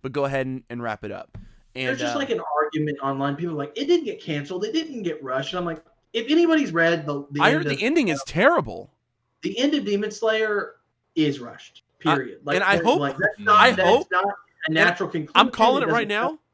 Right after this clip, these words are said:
Speaker 1: I'm calling it right fucking now.
Speaker 2: It's gonna be awesome in the anime.
Speaker 1: The anime is gonna do
Speaker 2: It's gonna be
Speaker 1: everything to
Speaker 2: awesome.
Speaker 1: correct the issues. It's gonna do everything to
Speaker 2: Yeah.
Speaker 1: correct the issues.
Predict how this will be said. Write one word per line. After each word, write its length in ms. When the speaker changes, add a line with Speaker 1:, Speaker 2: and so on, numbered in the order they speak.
Speaker 1:
I'm 140
calling 300
it 40
right 200
fucking 280
now. 260
Speaker 2:
It's 100
gonna 180
be 80
awesome 400
in 60
the 140
anime. 340
Speaker 1:
The 180
anime 300
is 420
gonna 220
do 80
Speaker 2:
It's 260
gonna 160
be 60
Speaker 1:
everything 360
to 60
Speaker 2:
awesome. 300
Speaker 1:
correct 260
the 180
issues. 460
It's 100
gonna 160
do 160
everything 380
to 60
Speaker 2:
Yeah. 120
Speaker 1:
correct 200
the 100
issues. 300